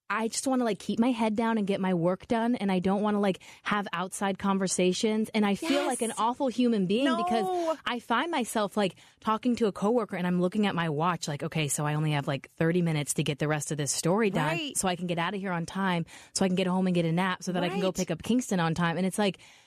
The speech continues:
Speaker 1: you're thinking about those things the whole time, and I'm not, you talk about being present, I'm not present at all because my mind is like a ticking clock, like,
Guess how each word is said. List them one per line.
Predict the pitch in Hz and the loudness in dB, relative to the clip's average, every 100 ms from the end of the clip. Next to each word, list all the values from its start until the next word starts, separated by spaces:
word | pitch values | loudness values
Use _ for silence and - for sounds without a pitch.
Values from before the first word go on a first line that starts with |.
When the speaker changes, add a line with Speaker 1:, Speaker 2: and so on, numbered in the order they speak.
| _ - | _ -2
Speaker 1:
you're | 226 | 0
thinking | 254 311 381 | -2 -2 -2
about | 269 233 | 0 0
those | 220 214 | 0 -2
things | 233 226 208 | 0 -2 0
the | 190 | 0
whole | 190 214 | 2 0
time, | - 196 214 | 0 0 0
and | 180 | 0
I'm | 175 165 | 0 0
not, | 165 165 175 | 0 0 -2
you | - | -2
talk | 180 | -4
about | 175 160 | -4 -2
being | 151 | -2
present, | 143 151 143 180 185 | 0 -2 0 0 2
I'm | 180 175 | 4 4
not | 185 - | 2 0
present | - 175 196 175 | -2 0 0 -2
at | 151 | 0
all | 170 226 156 156 _ _ _ _ _ | 2 2 0 -2 _ _ _ _ _
because | 196 - 185 175 170 | -4 2 4 4 4
my | 185 180 | 2 4
mind | 170 190 196 | 2 2 2
is | 180 160 | 0 0
like | 165 156 - - - | 0 0 -4 -14 -6
a | 175 | -4
ticking | - 185 185 165 | -2 -4 -4 -6
clock, | - 190 190 151 - | -4 0 0 0 2
like, | 160 | 0